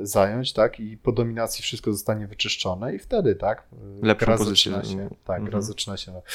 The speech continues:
Speaker 1: To jest właśnie mechanicznie, mi się to kiedyś nie podobało, ale teraz to bardzo doceniam. Bo, bo tak mechanicznie wcześniej myślałem,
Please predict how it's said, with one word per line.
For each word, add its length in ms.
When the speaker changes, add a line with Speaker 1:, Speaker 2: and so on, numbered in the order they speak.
Speaker 1:
To 100
jest 60
właśnie 240
mechanicznie, 640
mi 80
się 100
to 100
kiedyś 300
nie 80
podobało, 720
ale 160
teraz 240
to 100
bardzo 380
doceniam. 480
Bo, 120
bo 360
tak 160
mechanicznie 440
wcześniej 300
myślałem, 520